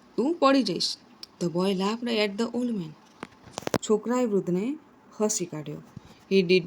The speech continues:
not follow his advice. Advice એટલે સલાહ. તેણે તેની સલાહ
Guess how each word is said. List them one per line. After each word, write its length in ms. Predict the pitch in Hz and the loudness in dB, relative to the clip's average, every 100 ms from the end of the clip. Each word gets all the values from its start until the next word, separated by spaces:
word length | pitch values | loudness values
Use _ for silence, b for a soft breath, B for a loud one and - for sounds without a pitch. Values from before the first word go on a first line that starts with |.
| 170 | 2
not 260 | 202 262 | 2 2
follow 460 | 262 - 214 208 214 196 | 0 -4 2 2 2 0
his 140 | 196 196 - | -2 -2 -6
advice. 400 | 165 156 147 - | -4 -6 -6 -2
Advice 300 | 196 196 170 | 2 2 2
એટલે 120 | 170 | -2
સલાહ. 360 | 233 - 160 147 B B B B | 2 2 2 -8 B B B B
તેણે 200 | 180 180 | 0 0
તેની 180 | 175 175 | 2 0
સલાહ 500 | - 165 170 226 | 0 2 2 2